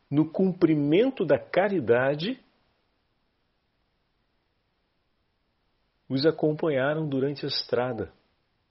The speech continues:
É importante não ignorarmos esse detalhe. Quando o texto diz que a multidão apresenta aos pés de Jesus cada um desses irmãos e irmãs nessa condição,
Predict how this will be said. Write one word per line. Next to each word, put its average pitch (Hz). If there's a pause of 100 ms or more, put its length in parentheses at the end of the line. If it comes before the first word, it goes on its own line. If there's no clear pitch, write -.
(840)
É 160
importante 190
não 165
ignorarmos 156
esse 98
detalhe. 90 (2500)
Quando 190 (240)
o 147
texto 190
diz 156
que 143
a -
multidão 139
apresenta 139
aos -
pés 139
de 127
Jesus 110 (640)
cada 127
um 160
desses 123
irmãos 113
e 107
irmãs 123
nessa 143
condição, 117